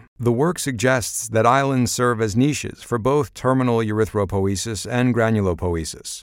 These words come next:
Thus, they are not just erythroblastic, and might be better termed erythromyeloblastic islands, or E M B Is.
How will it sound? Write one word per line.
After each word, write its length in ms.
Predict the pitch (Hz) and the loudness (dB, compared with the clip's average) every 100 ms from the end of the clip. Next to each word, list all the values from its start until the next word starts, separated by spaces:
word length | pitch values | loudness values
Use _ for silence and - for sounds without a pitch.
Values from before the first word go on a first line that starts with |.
| _ | _
Thus, 220 | 131 127 | -4 -2
they 120 | - 123 | 0 2
are 80 | |
not 200 | 135 170 | 2 0
just 320 | 165 143 131 - | 2 2 2 -2
erythroblastic, 1000 | 101 90 98 85 85 80 73 65 - - - | -2 0 0 2 2 0 -2 -12 -16 -20 -6
and 140 | 117 | 0
might 180 | 120 131 | 2 0
be 80 | 123 | 0
better 260 | 113 127 120 | 0 0 0
termed 460 | 113 104 104 98 - 110 | 0 0 0 -2 -6 -4
erythromyeloblastic 1400 | 117 151 135 123 110 120 123 104 90 95 85 82 90 87 | -2 0 0 2 4 4 2 2 2 2 2 0 -4 -2
islands, 640 | 82 78 76 - - - - | -2 -2 -10 -16 -18 -14 -4
or 240 | 107 101 | -2 -2
E 200 | - 110 | -2 0
M 200 | 110 117 98 | 2 4 4
B 180 | 90 | 2
Is. 540 | 78 76 - 50 - | 0 -4 -10 -14 -16